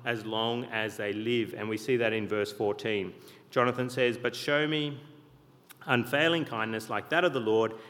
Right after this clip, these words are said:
as long as I live, so that I may not be killed." It is a lifetime promise that they're entering into one, with one another. Most contracts that you make with people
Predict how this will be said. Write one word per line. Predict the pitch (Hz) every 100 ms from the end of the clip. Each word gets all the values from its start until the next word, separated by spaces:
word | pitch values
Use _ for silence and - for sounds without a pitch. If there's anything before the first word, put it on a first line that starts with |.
| -
as | 127 127 110
long | 123 151 170 175 170
as | 156 160 156
I | 147 147
live, | 139 123 143 123 95 - -
so | - 127
that | 123 123
I | 120
may | 120 117 113
not | 101 -
be | 113 -
killed." | - 127 110 90 - - - - -
It | 127
is | 127
a | 135
lifetime | 165 190 - 113 95
promise | - 98 87 - - - -
that | 110
they're | 120 110
entering | 107 110 107
into | 101 113
one, | 101 107 120
with | 104 -
one | 107
another. | 95 90 82 - - - - -
Most | 117 117
contracts | - 123 120 135 127 -
that | 117
you | 107 101 - - -
make | 120 127
with | 123 120
people | 131 135 135 -